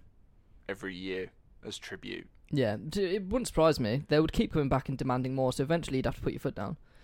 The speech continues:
Speaker 1: Yeah.
Speaker 2: Instead, Vlad <laughs> ordered them to be nailed through their turbans into their skulls.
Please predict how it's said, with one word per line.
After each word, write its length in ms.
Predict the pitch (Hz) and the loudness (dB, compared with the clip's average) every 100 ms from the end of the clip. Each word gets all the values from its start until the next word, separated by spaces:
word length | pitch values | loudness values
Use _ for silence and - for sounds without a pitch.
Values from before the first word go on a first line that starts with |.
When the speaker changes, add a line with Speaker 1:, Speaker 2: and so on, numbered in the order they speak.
| - 104 | -16 -10
Speaker 1:
Yeah. 280 | 101 98 - - | -8 -8 -4 2
Speaker 2:
Instead, 680 | 120 - - 190 139 139 - - | 2 2 6 8 8 4 -2 -4
Vlad 480 | 143 147 143 147 - | 4 6 6 4 0
<laughs> 40 | |
ordered 400 | 160 139 170 143 | 4 8 8 6
them 300 | - 147 147 | 4 6 6
to 100 | - | 2
be 100 | 147 | 2
nailed 440 | 143 156 156 156 151 - | 4 6 6 6 4 0
through 180 | 220 | -2
their 140 | 202 180 | 2 2
turbans 680 | - 165 151 127 131 139 | 4 4 4 2 0 -2
into 240 | - 139 123 | -4 -4 -2
their 140 | 120 | -2
skulls. 400 | 117 120 110 - | -2 -4 -6 -10